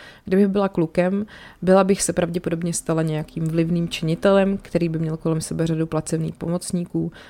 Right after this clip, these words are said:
nebyl by se musil utahat sám. A když už jsem žena, měla jsem v sobě mít méně smyslu pro spravedlnost,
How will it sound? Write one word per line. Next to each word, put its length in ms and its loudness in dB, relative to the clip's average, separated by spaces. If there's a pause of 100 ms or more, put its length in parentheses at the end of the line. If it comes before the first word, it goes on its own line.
(160)
nebyl 320 2
by 140 -2
se 160 -6
musil 340 -4
utahat 420 -6
sám. 400 -6 (140)
A 80 -4
když 260 -4
už 160 -12
jsem 200 -6
žena, 320 -2 (360)
měla 160 0
jsem 180 -4
v 60 -10
sobě 220 -2
mít 220 -6
méně 260 -2
smyslu 300 -8
pro 160 -4
spravedlnost, 760 -8